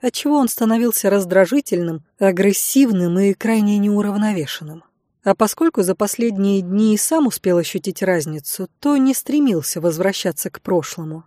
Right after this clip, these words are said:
и не хотел, чтобы однажды уснувший в нём демон снова проснулся и начал представлять для меня угрозу. После этого я крепко задумалась.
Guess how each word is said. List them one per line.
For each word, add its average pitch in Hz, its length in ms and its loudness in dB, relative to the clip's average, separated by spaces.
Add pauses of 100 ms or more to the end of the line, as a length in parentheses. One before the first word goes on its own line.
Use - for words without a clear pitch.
(140)
и 196 100 2
не 202 140 2
хотел, 240 340 -4
чтобы 170 440 -4
однажды 175 440 -2
уснувший 180 600 -4
в 165 80 -6
нём 175 300 -2
демон 170 400 -2
снова 175 420 0
проснулся 196 800 -2
и 160 80 -4
начал 175 340 -4
представлять 185 680 -2
для 175 160 -2
меня 185 260 0
угрозу. 180 580 -4 (480)
После 175 460 0
этого 196 300 -4
я 165 340 -4
крепко 185 460 -4
задумалась. 170 880 -6